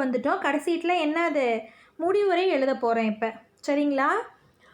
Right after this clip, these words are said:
காமராசர் நேர்மையான தொண்டர். இவர் காந்தி பிறந்த நாளான அக்டோபர் இரண்டாம் நாள் மறைந்தார். காந்தியடிகளுடைய பிறந்த நாள் கொண்டாடுறோம் இல்லையா, அப்பதான் இவருடைய இறந்த நாளும்.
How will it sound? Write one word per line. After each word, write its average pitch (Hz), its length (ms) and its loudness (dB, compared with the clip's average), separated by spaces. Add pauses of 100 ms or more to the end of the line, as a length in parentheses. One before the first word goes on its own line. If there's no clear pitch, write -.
(220)
காமராசர் 349 920 2
நேர்மையான 349 800 0 (340)
தொண்டர். 247 600 0 (560)
இவர் 311 460 0
காந்தி 349 460 2
பிறந்த 339 420 0
நாளான 254 480 2 (220)
அக்டோபர் 381 640 0
இரண்டாம் 302 480 2
நாள் 294 340 0
மறைந்தார். 240 580 0 (480)
காந்தியடிகளுடைய 302 1000 2
பிறந்த 294 320 0
நாள் 302 220 2
கொண்டாடுறோம் 277 520 0
இல்லையா, 269 300 0 (100)
அப்பதான் 311 320 0
இவருடைய 285 500 0
இறந்த 269 420 0
நாளும். 233 540 -2